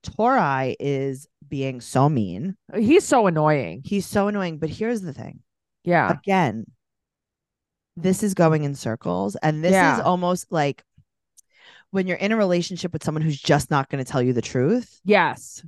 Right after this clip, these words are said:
Speaker 2: sure.
Speaker 1: And you're just like, "Fine."
Speaker 2: It's like, "Okay, fine. I'll just accept this."
Speaker 1: "I'll
Speaker 2: Yes.
Speaker 1: just accept this answer because
Speaker 2: Yes.
Speaker 1: this." So he says that he saw her on a dating app, on a regular man, woman, heterosexual dating app.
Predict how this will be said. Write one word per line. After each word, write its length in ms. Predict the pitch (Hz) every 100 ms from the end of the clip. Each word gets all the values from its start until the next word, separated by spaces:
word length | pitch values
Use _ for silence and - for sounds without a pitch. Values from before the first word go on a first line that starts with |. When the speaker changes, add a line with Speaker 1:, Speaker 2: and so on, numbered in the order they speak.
| -
Speaker 2:
sure. 260 | - 202
Speaker 1:
And 160 | 180 180
you're 140 | 180
just 280 | 180 185 185
like, 300 | 190 170 160 _ _ _ _ _ -
"Fine." 420 | 107 104 82 - - _ _ _ _
Speaker 2:
It's 200 | 180 180
like, 220 | 185 160
"Okay, 280 | 220 208 190
fine. 240 | 170 175 143
I'll 140 | 165
just 180 | 170 160
accept 360 | 165 - 147 -
this." 260 | 107 135 -
Speaker 1:
"I'll 180 | 175 160
Speaker 2:
Yes. 60 | 165
Speaker 1:
just 260 | 165 160 -
accept 320 | 180 - 139
this 160 | 151 147
answer 320 | 135 131 139
because 220 | 170 139
Speaker 2:
Yes. 80 | 107
Speaker 1:
this." 160 | 143 -
So 240 | - 165
he 280 | 165 320 523
says 260 | - 196 180
that 100 | 160
he 220 | - 220
saw 260 | - 151
her 140 | 139 127
on 160 | 120
a 40 | 127
dating 340 | 120 110 69
app, 200 | 50 - - _ _
on 140 | - 170
a 80 | 147
regular 760 | 147 175 196 208 208 202 202 -
man, 680 | 139 143 147 151 147 160 -
woman, 560 | 160 139 139 131 127 123 _ _ -
heterosexual 1200 | - 165 185 208 214 - 147 - 143 135 135 131 - _ _ _ - 151
dating 460 | 170 151 143 131 -
app. 260 | 110 -